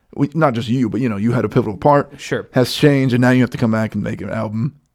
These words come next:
Speaker 1: in that time.
Speaker 2: Right.
Speaker 1: And I think they did a great job doing so because it is a, it is a good album. And I think people looked at it, you know,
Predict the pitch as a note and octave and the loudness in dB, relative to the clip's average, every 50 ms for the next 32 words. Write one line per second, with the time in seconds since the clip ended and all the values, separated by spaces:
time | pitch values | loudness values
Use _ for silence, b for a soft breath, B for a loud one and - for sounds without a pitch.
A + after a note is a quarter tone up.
0 | _ - B2 A#2 G#2+ G2+ - - - A#2+ G2+ - D#2+ - - - - A2 A2 G#2 | _ -2 -2 -2 -2 -4 -8 -6 -6 -6 -6 -6 -10 -14 -16 -18 -16 -12 -4 0
1 | B2+ C3 B2+ C3+ B2 C#3+ C#3 A#2 A#2+ A2+ F#2+ G#2+ G#2+ G2+ - _ - G2 F#2+ F#2 | 2 2 2 2 2 0 -2 -2 -4 -4 -4 -6 -8 -10 -10 _ -12 -10 -10 -10
2 | G2 F#2+ A2 A2+ A#2+ A#2+ G#2+ - - G2+ A2 G#2+ G#2 F2 C#2 C#2 - - _ _ | -10 -8 -4 0 0 0 0 0 -2 -4 -2 -2 -2 -4 -6 -8 -12 -18 _ _
3 | _ _ _ _ _ _ _ - B2 B2 A#2 G2+ G2+ - - - D#2+ - - - | _ _ _ _ _ _ _ -2 0 0 0 0 -2 -6 -8 -10 -12 -12 -12 -8
4 | - G#2 - A2 G#2+ A2 A#2 A#2 - B2 B2 A2+ G#2+ - - G2+ F#2 - - C3 | -6 -2 0 0 0 0 0 0 2 2 2 2 2 -2 -6 -8 -8 -6 -4 -4
5 | C3+ C#3 - C#3 C3+ G2+ A2 F#2+ G2+ F#2 E2+ E2+ E2+ D#2+ - - E2+ - b b | -2 0 2 0 0 0 -2 -6 -6 -6 -6 -6 -8 -8 -10 -12 -16 -16 b b
6 | b b b b b b b b b b b b b b b - C#3+ C3+ C3 - | b b b b b b b b b b b b b b b 4 4 4 6 4
7 | D#3 D#3+ - - - C3+ C#3+ A#2+ B2 A#2 A#2 C3 B2+ - B2+ A#2 A2+ A2+ - - | 2 2 2 2 2 2 2 2 0 2 2 0 2 2 0 0 0 -2 -4 -6
8 | _ _ _ _ _ _ B2+ A#2+ A2 G#2 G2 F#2 - | _ _ _ _ _ _ 0 0 0 0 -2 -6 -8